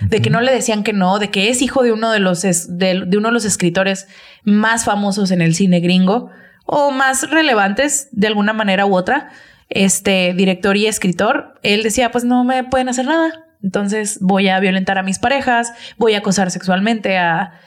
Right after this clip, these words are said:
Speaker 1: a otras personas y voy a hacer una mierda con todas las que, a las que no pueda ni violentar ni acosar se-,
Speaker 2: La, la, la,
Speaker 1: sexualmente".
Speaker 2: la.
Speaker 1: La, la, la. Se abrieron estas acusaciones y el cabrón no tiene trabajo desde dos mil veinte,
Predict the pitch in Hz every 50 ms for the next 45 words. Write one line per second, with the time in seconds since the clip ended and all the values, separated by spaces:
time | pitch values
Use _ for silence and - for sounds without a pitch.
0 | - _ _ _ _ - - 185 180 175 175 180 175 175 - - 214 220 269 277
1 | 285 285 277 - 196 196 196 185 208 196 196 190 190 196 214 226 233 247 254 269
2 | 262 254 202 175 196 190 190 202 196 - - - - - 196 180 175 170 - 190
3 | 185 180 185 196 202 202 202 196 180 170 165 156 160 165 185 190 208 202 180 -
4 | 160 151 156 - - - 180 170 151 151 151 - 160 156 - - - - 117 117
5 | 113 - - 254 269 285 285 285 277 262 233 202 208 208 - - - - - -
6 | - - 320 320 294 294 277 262 262 254 262 247 254 254 247 247 247 240 254 277
7 | 285 302 311 285 269 233 208 196 190 196 202 202 202 202 202 196 196 190 190 185
8 | 180 - 202 202 190 196 208 208 214 214 190 185 185 185 180 180 180 185 190 196
9 | 208 294 339 359 - -